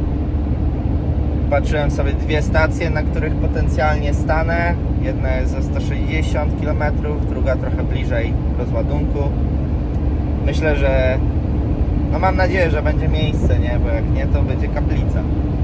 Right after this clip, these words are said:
Takie małe te stacje widziałem są, ale zobaczymy, jak zajedziemy. Dojechaliśmy, stanąłem sobie na stacji. Dosłownie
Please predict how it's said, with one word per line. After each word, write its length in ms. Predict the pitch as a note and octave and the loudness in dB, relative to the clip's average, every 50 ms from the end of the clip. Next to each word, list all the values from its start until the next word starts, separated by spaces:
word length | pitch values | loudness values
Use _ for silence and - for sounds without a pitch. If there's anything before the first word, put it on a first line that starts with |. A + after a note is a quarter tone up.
| - - - - - - - - - - - - - - - - - - - - | 0 2 2 2 2 2 2 2 2 2 2 2 2 2 2 2 2 2 2 2
Takie 220 | - - - A#2 A#2 | 2 2 0 0 0
małe 340 | - C#3+ C#3+ C3+ B2 A#2 | 2 2 2 2 2 2
te 140 | - - - | 0 0 -2
stacje 440 | - - A2 G#2+ - - - - - | -2 0 -2 -2 -2 -2 0 0 0
widziałem 400 | - - - - - - - - | 0 0 0 0 0 0 0 0
są, 260 | - - - - - | -2 -2 -2 0 0
ale 260 | C3 B2+ B2+ C3 B2 - - - - - - - - - - - - - - | 0 0 2 2 2 2 2 2 2 0 0 0 0 0 0 -2 -2 0 0
zobaczymy, 500 | C3 D#3+ C#3+ C3 B2 - A#2+ B2 B2+ B2+ | 2 2 2 2 2 0 0 0 0 0
jak 140 | A#2+ A2+ - | 0 0 0
zajedziemy. 480 | B2 A#2 A2 G#2+ A2 - - - - - - - - - - - - - - - - - - - _ _ _ _ _ _ _ _ _ _ _ _ _ _ _ _ _ _ _ _ _ _ _ - | 0 0 0 0 -2 -2 -2 -2 -2 -2 -2 -2 -2 -2 -2 -2 -2 -2 -2 -2 -2 -2 -4 -6 _ _ _ _ _ _ _ _ _ _ _ _ _ _ _ _ _ _ _ _ _ _ _ -8
Dojechaliśmy, 960 | C3 D3+ D#3+ E3 E3 - F3 D#3+ D3+ D#3+ D#3+ - - E3 D#3+ D#3+ D#3+ D#3+ D3+ - - - - - - - | -4 -2 -2 -2 -2 -4 -8 -8 -8 -10 -12 -12 -8 -4 -4 -2 -2 -4 -6 -10 -20 -20 -20 -20 -20 -20
stanąłem 480 | - - - - B2+ C3 C3 B2+ A#2+ A#2+ | -20 -14 -8 -8 -6 -4 -4 -4 -6 -6
sobie 200 | - - A#2+ A#2 | -8 -8 -10 -8
na 120 | G#2+ F#2+ | -8 -10
stacji. 560 | - - - C3 B2+ - - - A#2+ A#2 A2 - _ _ _ _ _ _ _ _ _ _ _ _ _ _ _ _ _ _ _ _ _ _ _ _ _ _ _ _ - _ _ _ _ - B2+ | -10 -2 0 0 0 0 -4 -16 -16 -16 -16 -18 _ _ _ _ _ _ _ _ _ _ _ _ _ _ _ _ _ _ _ _ _ _ _ _ _ _ _ _ -20 _ _ _ _ -16 -6
Dosłownie 640 | A2+ B2+ B2 - - C3 A#2+ B2 B2 A#2+ A#2+ A#2 | -6 -6 -6 -4 -6 -6 -4 -4 -6 -6 -8 -8